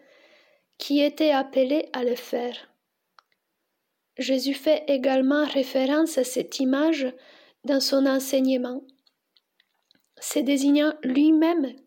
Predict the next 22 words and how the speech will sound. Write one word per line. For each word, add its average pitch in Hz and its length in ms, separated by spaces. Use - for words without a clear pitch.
comme 262 200
le 262 200
bon 285 300
pasteur 262 600
et 277 120
révélant 262 560
Dieu 254 460
dans 254 260
des 254 140
paraboles 269 840
comme 262 220
le 254 160
bon 269 240
pasteur 285 500
cherchant 285 600
la 262 160
brebis 269 420
perdue 269 600
par 269 220
amour. 254 420
Jésus 285 380
se 330 160